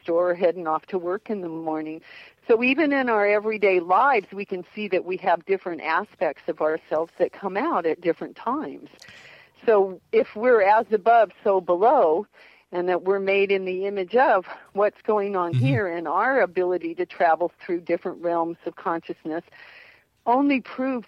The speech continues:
Speaker 1: to me that there's a whole lot more that we could even begin to explore.
Speaker 2: Many people have asked me lately why I talk so much about religion. "This is supposed to be a paranormal show, Rob.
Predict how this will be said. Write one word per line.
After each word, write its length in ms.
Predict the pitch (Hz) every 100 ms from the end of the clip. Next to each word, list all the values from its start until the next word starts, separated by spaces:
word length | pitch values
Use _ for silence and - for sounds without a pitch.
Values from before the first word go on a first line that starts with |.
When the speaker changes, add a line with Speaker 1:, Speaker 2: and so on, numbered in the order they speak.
| -
Speaker 1:
to 120 | -
me 360 | 208 233 240 190
that 240 | 170 175
there's 260 | 170 170 170
a 140 | 135
whole 400 | 131 - 165 190
lot 300 | 202 190 190
more 360 | 165 165 165 175 _ _
that 180 | 143 139
we 120 | 160
could 180 | - 160
even 200 | 170 156
begin 380 | 170 170 170
to 160 | 165 160
explore. 640 | 139 - _ 160 131 - - - - - _
Speaker 2:
Many 240 | 139 190 208
people 460 | - 180 151 147
have 240 | 117 127 117 131
asked 320 | 131 120 -
me 140 | 113
lately 500 | 104 120 98 90 92 104 _ _ _ _ _ _ -
why 420 | 120 139 143 160
I 200 | - 123
talk 440 | 123 - 117 104 -
so 240 | - 135
much 300 | 120 110 107
about 320 | - 107 104 107
religion. 540 | 98 98 90 78 71 _ _ _ _ _ _ _ _ _
"This 220 | 220 214
is 160 | 202 165
supposed 420 | 196 170 185 170
to 60 | 165
be 100 | 170
a 80 |
paranormal 800 | 151 - 185 175 165 175 160 131
show, 300 | 117 - 143
Rob. 500 | 131 139 151 165 165